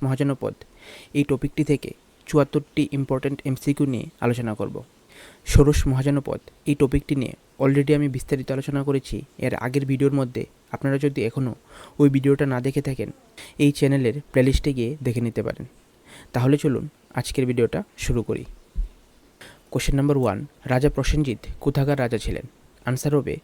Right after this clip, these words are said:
কৌশল। রাজা প্রসেনজিৎ কৌশলের রাজা ছিলেন। কোশ্চেন নাম্বার টু, প্রাচীন ইন্দ্রপ্রস্থ কোন মহাজনপদের রাজধানী ছিল? আনসার কুরু মহাজনপদের রাজধানী ছিল। কোশ্চেন নাম্বার থ্রি, বিখ্যাত মথুরা শহরটি কোন প্রাচীন মহাজনপদের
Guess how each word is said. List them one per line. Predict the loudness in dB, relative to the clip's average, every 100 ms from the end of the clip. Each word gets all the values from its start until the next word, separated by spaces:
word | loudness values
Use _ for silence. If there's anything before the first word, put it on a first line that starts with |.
| _
কৌশল। | -6 -6 -4 -8 -8 -18 -20 -20 -8 -2
রাজা | 0
প্রসেনজিৎ | 0 -2 0 0 -2 -6 -20 _
কৌশলের | -4 -2 -2 -4 -6 0
রাজা | 0
ছিলেন। | 0 -4 -10 -12 _ -20 -8
কোশ্চেন | -4 0
নাম্বার | 0 -2 -4
টু, | -10 -10 _ _ -6
প্রাচীন | -2 -2
ইন্দ্রপ্রস্থ | 0 2 2 0 -4 -4 -10 -20 -20 -20 -20 0
কোন | 2 2
মহাজনপদের | 2 2 2 0 -2 -4 -8 -2
রাজধানী | -2 0 -2 -2
ছিল? | -6 -10 -12 _ _ _
আনসার | 0 0 0 -6 -10 _ _ _
কুরু | 0 2
মহাজনপদের | 2 0 -2 -2 -4 -2 -2 -6 -4
রাজধানী | -2 -2 -4 -6
ছিল। | -6 -10 -10 -18 _ _ _ -20 _ -20 -20 -20 -10
কোশ্চেন | -8 -4 -2
নাম্বার | 0 -4
থ্রি, | -4 -4 -4 -12 _
বিখ্যাত | -4 -4 -2 -2 0
মথুরা | 0 -2 -2 -2
শহরটি | 0 -2 -2 -8 -10 _ -2
কোন | -2 0
প্রাচীন | -2 0 -2
মহাজনপদের | 0 0 0 0 0 -2